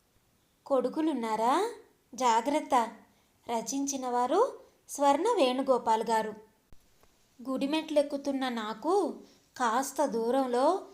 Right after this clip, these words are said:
ఎటో శూన్యంలోకి చూస్తూ కూర్చున్న ఆవిడ్ని ఎక్కడో చూసినట్లనిపించి కాస్త ఆగాను. పరీక్షగా చూద్దాం అనుకునేంతలో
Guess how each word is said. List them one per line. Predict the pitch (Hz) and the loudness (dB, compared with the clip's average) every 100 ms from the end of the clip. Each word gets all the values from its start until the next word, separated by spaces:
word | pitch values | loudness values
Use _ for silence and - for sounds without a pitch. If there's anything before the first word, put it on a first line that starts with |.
| - _ - | -20 _ 0
ఎటో | 262 269 359 381 | 0 2 2 2
శూన్యంలోకి | 320 262 269 320 320 320 311 | 0 -2 -2 -2 2 2 0
చూస్తూ | 285 254 262 302 302 | -6 -6 -6 -4 -4
కూర్చున్న | 285 277 285 277 | -4 -6 -6 -4
ఆవిడ్ని | 247 233 247 269 403 294 - - - - | -4 -4 -4 -2 -2 -2 -8 -18 -20 -4
ఎక్కడో | 262 247 330 339 359 | -2 0 0 2 0
చూసినట్లనిపించి | 349 269 311 294 277 240 233 233 247 240 277 381 - - _ | -2 -4 -4 -6 -4 -4 -4 -6 -6 -4 -2 -4 -6 -16 _
కాస్త | 262 247 233 - | 0 2 0 -4
ఆగాను. | 214 220 254 233 233 - _ _ _ _ 233 | -2 0 0 -2 -6 -14 _ _ _ _ -2
పరీక్షగా | 226 247 - 285 285 | 0 -2 -6 -2 0
చూద్దాం | 269 240 220 269 277 | 0 -2 -2 0 2
అనుకునేంతలో | 254 240 240 233 226 220 226 294 349 | 0 -4 -6 -6 -6 -4 0 2 2